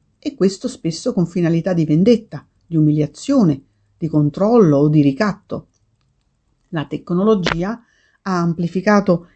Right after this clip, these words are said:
enormemente la portata di questa violenza. Ciò che un tempo sarebbe rimasto confinato in una sfera privata può oggi raggiungere in pochi minuti migliaia di persone,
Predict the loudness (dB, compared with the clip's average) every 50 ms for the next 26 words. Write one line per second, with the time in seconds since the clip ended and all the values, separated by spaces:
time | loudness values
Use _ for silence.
0 | _ _ 2 4 4 6 6 4 4 4 4 6 6 6 6 6 6 4 2 0
1 | -6 -6 -8 _ _ _ -8 -8 -6 -4 -6 -8 -8 -6 -6 -6 -4 -4 -4 -4
2 | -4 -6 -8 -10 -8 -6 -4 -2 0 0 -2 -2 -4 -6 -10 -16 -20 -20 _ _
3 | _ _ _ _ _ _ _ _ _ -2 -2 -2 0 2 2 2 2 2 2 4
4 | 4 4 2 0 -2 -2 -2 -2 -2 0 0 0 2 2 2 2 2 0 -2 -4
5 | -8 -6 -6 -6 -6 _ _ _ _ _ -2 0 0 0 -2 -4 -2 0 0 0
6 | 0 -2 -2 0 -2 -2 -2 -4 _ _ -6 -2 0 2 2 0 -2 -4 -6 -2
7 | 0 2 2 2 0 0 0 0 2 0 0 0 0 -2 -4 -4 -8 _ _ _
8 | _ _ _ 0 4 6 6 6 6 4 2 2 2 2 0 0 0 0 0 0
9 | 2 0 2 2 2 2 0 0 0 -2 0 0 2 2 2 4 4 2 2 2
10 | 0 -2 -4 -6 _ _ -2 0 2 2 2 0 0 2 2 2 4 2 0 -2
11 | -4 -10 -12 -12 -8 -6 -6 -6 -6